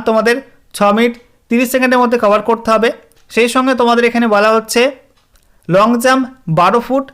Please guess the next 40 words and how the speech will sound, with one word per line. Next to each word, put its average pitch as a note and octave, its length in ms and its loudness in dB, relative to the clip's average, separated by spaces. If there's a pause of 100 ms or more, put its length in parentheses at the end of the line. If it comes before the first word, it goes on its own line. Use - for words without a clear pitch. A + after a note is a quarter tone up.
এবং G#3 120 -2 (100)
হাই F#3 240 2
জাম্প B3+ 180 0 (380)
তিন A#3+ 220 0
ফুট C4 180 -2 (100)
নয় F#3+ 180 2
ইঞ্চি, D#3+ 280 -4
ঠিক A#3+ 180 -2
আছে? C#3+ 160 -6 (640)
তারপরে A3+ 320 2
দেখো C4+ 140 2 (120)
সাব G#3 240 2
ইন্সপেক্টর B3+ 480 0 (160)
ফিমেল A#3 300 2 (140)
এক্সিকিউটিভ, F#3+ 540 -2 (500)
তো A3+ 40 0 (220)
এসআই C4+ 300 2 (360)
ফিমেল A3+ 300 2 (460)
এই A#3+ 140 2
পোস্টের B3+ 340 0
জন্য B3+ 120 0 (120)
বলা A3 200 2
হচ্ছে A#3 260 -2 (180)
আটশো F#3 260 -2
মিটার B3 240 2
রান A3 100 0 (100)
রয়েছে, A#3 280 0 (440)
যেখানে A#3 320 0
তোমাদের A#3+ 320 2
আটশো F#3 220 -2
মিটার A#3 240 2
রান A#3 120 2 (380)
চার G#3 240 2
মিনিটে A#3+ 300 0
কভার A#3+ 240 2
করতে A#3+ 260 0
হবে, A3+ 160 0 (400)
আর F#3+ 140 0
তোমাদের A#3 260 0 (100)
লং G3 120 2